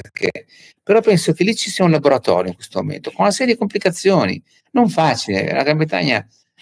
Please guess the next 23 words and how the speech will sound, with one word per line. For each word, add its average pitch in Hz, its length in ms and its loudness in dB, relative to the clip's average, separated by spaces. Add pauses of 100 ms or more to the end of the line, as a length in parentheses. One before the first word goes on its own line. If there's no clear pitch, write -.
(140)
non 151 220 0
è 196 60 2
un 170 120 2
paese 135 280 0
facile, 143 540 -2
non 135 180 -2
lo 156 80 4
era 170 140 4
quando 151 220 0
era 160 120 2
nell'Unione, 160 480 0
è - 120 -6
ancora 117 280 -4
più 139 100 -6
incasinato 135 540 -2
da 113 80 0
quando 117 220 -4
è - 20 -8
uscito, 107 540 -6 (720)
n-, 160 200 0
non 175 120 2
c'è 170 160 -2
dubbio, 139 420 2